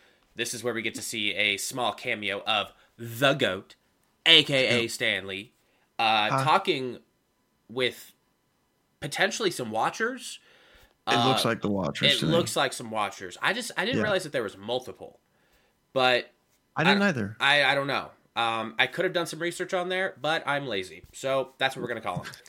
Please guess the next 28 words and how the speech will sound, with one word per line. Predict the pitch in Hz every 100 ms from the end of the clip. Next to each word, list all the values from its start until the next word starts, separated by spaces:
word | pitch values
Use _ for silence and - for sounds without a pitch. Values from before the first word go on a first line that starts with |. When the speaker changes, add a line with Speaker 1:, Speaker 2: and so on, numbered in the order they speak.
| - -
Speaker 1:
Um, | - - 175 131 -
and | 151 156
they're |
bald, | 135 156 175 196 -
and | 127
I'm | 123 147
bald, | 156 151 160 147
so, | 143 123
like, | 117
that | 120 123
was | 120 107
me | 117
up | 98 -
there | 95
talking | 98 92 92
with |
Stan. | - 92 87 - - - - _ -
Um, | 123 120 113 104 - _
<laughs> | _ -
Ego | 151 160
then | 143 139
explains | 123 - 135 139 131
his | 123
plan, | - 120 113 131 143
calling | - 143 139 131
it | 113 -
the | 120
Expansion, | 104 - - 131 127 123 110 98